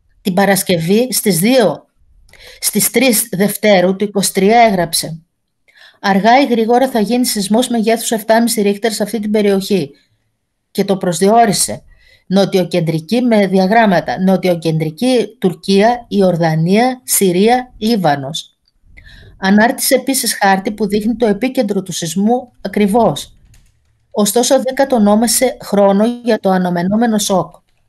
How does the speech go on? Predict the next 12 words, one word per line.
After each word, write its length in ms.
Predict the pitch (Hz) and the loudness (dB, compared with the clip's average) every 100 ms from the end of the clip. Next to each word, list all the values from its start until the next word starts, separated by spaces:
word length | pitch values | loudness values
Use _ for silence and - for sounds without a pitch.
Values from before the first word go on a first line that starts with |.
| _ _ _ _ _ _ - - _ _ _ | _ _ _ _ _ _ -20 -20 _ _ _
Το 180 | 214 202 | 0 2
tweet 240 | 208 220 220 277 - | 0 0 -2 -4 -2
έγινε 440 | 220 226 254 220 | -2 0 0 2
viral 400 | 220 240 247 220 | 2 2 2 0
τη 100 | 208 | -2
Δευτέρα, 720 | 180 165 - 160 156 196 240 - | -4 -4 -2 0 2 0 -4 -10
συγκεντρώντας 960 | - - 185 185 208 254 254 254 - - _ - - 202 208 - - 196 | -6 -2 -2 0 0 0 0 0 -4 -10 _ -20 -20 -18 -18 -18 -16 -6
χιλιάδες, 680 | 208 214 208 175 170 - - - - _ | 0 2 2 -2 -4 -6 -8 -18 -20 _
να 120 | 185 | -8
μην 160 | 190 180 | -6 -6
πούμε 220 | 170 175 | -4 -4
αριθμούς, 440 | 160 160 196 247 | -4 -2 0 0